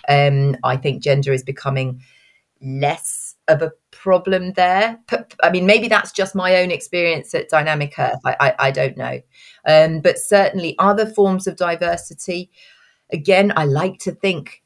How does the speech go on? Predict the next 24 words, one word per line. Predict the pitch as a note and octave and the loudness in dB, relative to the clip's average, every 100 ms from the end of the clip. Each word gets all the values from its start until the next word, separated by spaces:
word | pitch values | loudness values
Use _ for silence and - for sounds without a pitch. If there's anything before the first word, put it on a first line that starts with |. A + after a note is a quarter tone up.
| _ | _
um, | D3 C#3+ C#3+ C#3 C3+ | 0 2 2 0 -2
there's | D#3 C#3+ | -4 -2
a | |
lot | C#3+ D3+ D3 | -2 -2 -4
of | C#3 | -10
focus | - E3+ G#3+ A3 G3 - | -2 0 0 0 -4 -4
on | B2 | -6
it. | B2 - - | -8 -8 2
Whether | F3 G#3+ | 2 4
that's | G#3 - - | 0 -2 -4
actually | G3+ G3+ - - D3 | -6 -4 -6 -8 -8
translating | - E3 - D3+ C#3+ D#3 | -2 -2 -2 -4 -4 -4
into | D3 C#3+ | -6 -6
ch-, | C#3+ D#3 C#3 C#3 | -6 -6 -4 -2
any | C#3 C3+ | -4 -4
change, | D3 C3+ C3 - | -4 -4 -4 -4
I | C3 | -4
don't | C3+ C3 B2+ | -2 -4 -4
know. | B2+ A#2 - _ - | -8 -8 -10 _ 0
But | C#3+ - _ | 0 0 _
for | - - | -12 -8
so | C#3+ - F#3 F#3+ | -6 2 6 6
many | F3+ E3+ E3 D3+ | 4 0 0 0
organisations | D3 D3+ C#3+ C#3+ D3 C#3 C3+ | 0 0 -2 2 0 0 -4